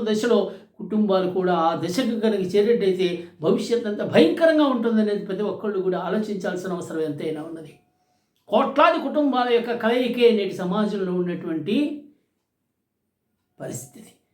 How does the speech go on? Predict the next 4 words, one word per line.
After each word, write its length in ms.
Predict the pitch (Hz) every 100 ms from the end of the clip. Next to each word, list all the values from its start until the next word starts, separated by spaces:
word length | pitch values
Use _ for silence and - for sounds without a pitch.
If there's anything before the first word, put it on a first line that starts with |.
| _
కానీ 580 | - 180 226 185 151 - - _ _ _ _ _ _ _ _ _ _ -
కుటుంబాల్లోని 760 | 143 247 285 285 285 285 294
విచ్ఛిన్నతలు 800 | 233 190 180 339 381 370 311 247
ప్రారంభమయ్యి 1040 | 196 190 233 247 214 220 175 151 - -